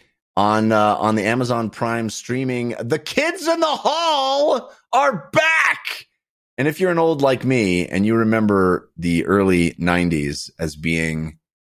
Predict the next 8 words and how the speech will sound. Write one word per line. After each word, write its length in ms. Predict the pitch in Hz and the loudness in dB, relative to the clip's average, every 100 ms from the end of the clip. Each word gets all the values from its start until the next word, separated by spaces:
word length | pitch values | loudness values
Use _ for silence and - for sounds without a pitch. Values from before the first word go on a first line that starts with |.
| _ _ _ _ _ _ - | _ _ _ _ _ _ -2
uh, 320 | 73 69 67 | 0 0 -2
a, 260 | 78 82 78 | 0 0 0
a 100 | 85 | -2
great 240 | 87 92 | 0 -2
time 180 | - 85 | -2 -4
for 120 | 82 | -4
comedy, 480 | 73 87 87 71 67 | -4 -2 -2 -4 -6
as, 280 | 50 76 | -8 -10